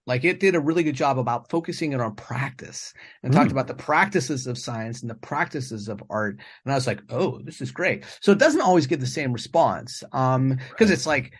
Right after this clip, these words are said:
Speaker 1: just combing, you know, a
Speaker 2: Yeah.
Speaker 1: database of, of billions and billions of
Speaker 2: Yeah, I mean, it's a
Speaker 1: of
Speaker 2: probabilistic model, right? It's, it's mixing things in ways that it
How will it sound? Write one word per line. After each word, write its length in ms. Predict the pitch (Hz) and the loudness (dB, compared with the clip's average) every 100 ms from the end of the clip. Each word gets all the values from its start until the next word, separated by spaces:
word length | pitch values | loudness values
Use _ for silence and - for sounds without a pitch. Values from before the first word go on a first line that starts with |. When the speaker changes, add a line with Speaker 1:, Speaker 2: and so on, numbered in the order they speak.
| - | -2
Speaker 1:
just 220 | - - | -2 -2
combing, 1000 | - - 175 156 151 143 135 127 123 - | -6 0 2 2 0 -2 -2 -4 -6 -6
you 80 | 135 | -4
know, 100 | 117 | 0
a 60 | |
Speaker 2:
Yeah. 60 | 202 | 2
Speaker 1:
database 640 | 123 127 135 127 120 117 113 | 2 0 0 0 -2 -2 -4
of, 180 | 101 101 - - - - | -4 -6 -12 -20 -20 -6
of 300 | 107 104 101 - _ _ _ _ - 120 104 - | -2 -2 -2 -14 _ _ _ _ -14 -12 -10 -4
billions 500 | 135 139 123 113 104 | -2 0 0 -2 -4
and 160 | 107 101 | -6 -4
billions 580 | 104 104 101 95 87 92 | -4 -2 -2 -4 -10 -12
of 280 | 87 87 - - _ _ _ | -12 -14 -20 -20 _ _ _
Speaker 2:
Yeah, 140 | - 131 | -2 2
I 40 | |
mean, 120 | 123 | 4
it's 140 | 143 165 | 6 6
a 40 | |
Speaker 1:
of 60 | 156 | 4
Speaker 2:
probabilistic 720 | 190 170 139 139 147 - 107 | 6 6 6 6 6 2 0
model, 360 | 123 127 90 95 | 2 2 2 0
right? 200 | 110 120 | 2 4
It's, 240 | 123 - | 2 0
it's 340 | 139 127 - - | -2 -2 -2 4
mixing 560 | 147 151 - - 131 | 6 6 4 4 4
things 460 | 117 131 123 120 113 | 4 2 4 2 0
in 200 | 120 120 | 0 2
ways 440 | 120 117 113 117 | 4 4 2 0
that 120 | - 110 | -2 -2
it 120 | 107 | -2